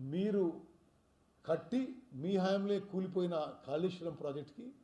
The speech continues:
తెలంగాణ ప్రజానీకం, ఈ నాలుగు కోట్ల ప్రజానీకం సంవత్సరానికి లోన్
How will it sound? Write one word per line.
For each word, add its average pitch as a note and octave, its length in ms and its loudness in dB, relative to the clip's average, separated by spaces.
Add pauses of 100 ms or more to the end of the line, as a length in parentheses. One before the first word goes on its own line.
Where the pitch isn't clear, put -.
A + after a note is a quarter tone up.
(800)
తెలంగాణ G#3 500 6 (200)
ప్రజానీకం, F#3 720 2 (200)
ఈ - 20 -4 (160)
నాలుగు F3+ 380 0
కోట్ల E3+ 240 0 (100)
ప్రజానీకం E3 640 0 (1000)
సంవత్సరానికి G3+ 800 4 (1600)
లోన్ B3 260 10